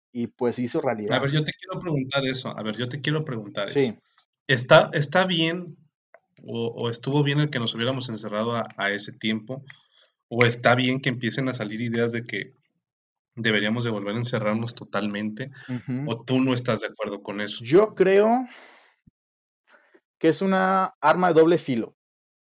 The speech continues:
Speaker 1: ¿sabes?
Speaker 2: ¿Por qué?
Speaker 1: O sea,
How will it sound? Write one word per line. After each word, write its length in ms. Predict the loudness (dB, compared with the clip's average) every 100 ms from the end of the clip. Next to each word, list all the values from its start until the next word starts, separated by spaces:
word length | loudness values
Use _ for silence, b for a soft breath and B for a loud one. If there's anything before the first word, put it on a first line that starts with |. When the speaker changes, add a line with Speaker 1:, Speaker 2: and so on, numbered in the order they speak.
| _ _ _ _ _ _
Speaker 1:
¿sabes? 460 | 0 0 0 -6 _ _
Speaker 2:
¿Por 180 | -6 -4
qué? 280 | -4 -4 -8 _ _ _
Speaker 1:
O 120 | -4
sea, 380 | 0 0 0